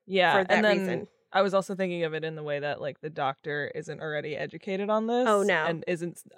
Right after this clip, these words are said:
Speaker 1: is
Speaker 2: Yeah.
Speaker 1: clearly not seeking
Speaker 2: Mm-mm.
Speaker 1: any kind of information and
Speaker 2: Yeah,
Speaker 1: has
Speaker 2: we'll
Speaker 1: to be
Speaker 2: talk
Speaker 1: like,
Speaker 2: about that
Speaker 1: "Oh, since
Speaker 2: more.
Speaker 1: you're here,
Speaker 2: Mm-hmm.
Speaker 1: uh, wow, that's
Speaker 2: Yeah.
Speaker 1: so fucked."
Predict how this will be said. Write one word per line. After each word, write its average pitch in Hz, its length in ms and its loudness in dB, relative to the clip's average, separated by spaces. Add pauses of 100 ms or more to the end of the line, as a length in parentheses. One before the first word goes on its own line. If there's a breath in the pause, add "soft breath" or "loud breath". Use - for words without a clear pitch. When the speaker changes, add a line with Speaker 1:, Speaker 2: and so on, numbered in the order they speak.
Speaker 1:
is 180 140 -4
Speaker 2:
Yeah. - 120 -20
Speaker 1:
clearly 165 380 2
not 151 300 -2
seeking 151 500 -2
Speaker 2:
Mm-mm. 180 180 0
Speaker 1:
any 156 180 -6
kind 160 180 -6
of 151 80 -10
information 175 680 -4 (840 soft breath)
and - 140 2
Speaker 2:
Yeah, 190 120 6
Speaker 1:
has 185 80 2
Speaker 2:
we'll 185 80 -2
Speaker 1:
to 196 60 -2
be 175 80 -2
Speaker 2:
talk 175 80 2
Speaker 1:
like, 170 160 4
Speaker 2:
about - 80 -2
that 269 180 6
Speaker 1:
"Oh, 175 40 4
since 320 180 2
Speaker 2:
more. 359 80 6
Speaker 1:
you're 247 60 2
here, 190 540 2
Speaker 2:
Mm-hmm. 247 180 4
Speaker 1:
uh, 165 640 4 (720)
wow, 170 680 -2 (120)
that's 185 140 2
Speaker 2:
Yeah. 107 80 0
Speaker 1:
so 220 280 0
fucked." - 640 -16